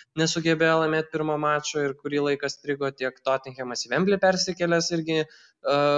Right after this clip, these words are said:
pirmus kelis mėnesius strigo. Dabar jie prieš Pelasą pirmam mače pasirodė puikiai ir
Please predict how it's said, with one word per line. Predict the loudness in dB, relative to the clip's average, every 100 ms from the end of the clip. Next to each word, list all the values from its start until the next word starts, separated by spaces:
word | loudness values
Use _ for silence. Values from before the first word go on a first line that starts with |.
| 0 -2 _
pirmus | -2 0 -2 0
kelis | -2 0
mėnesius | -2 -4 -4 -8
strigo. | -4 -2 0
Dabar | -2 0 0
jie | 0
prieš | -2 -10 -2
Pelasą | 0 0 -2 -4 -6 _
pirmam | -10 -6 -4
mače | -4 -4 -6 -6
pasirodė | -8 -4 -4 -4
puikiai | -6 -6 -4 -2 -2
ir | -2